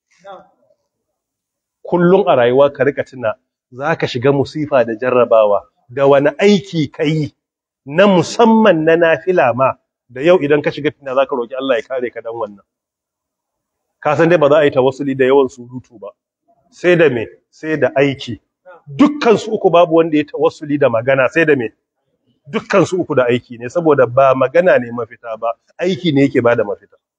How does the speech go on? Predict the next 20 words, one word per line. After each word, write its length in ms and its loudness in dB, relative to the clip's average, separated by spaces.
So, 460 -2
Allah 320 4
zai 240 2
iya 160 2
jarraba 480 0
ka, 80 -4
zai 160 2
iya 180 0
jarraba 380 2
ni, 80 -4
zai 100 -10
iya 120 -10
jarraba 340 0
kowa. 400 -2
Idan 300 0
muka 260 0
samu 340 2
kanmu 360 -2
a 80 -2
jarrabawa, 720 0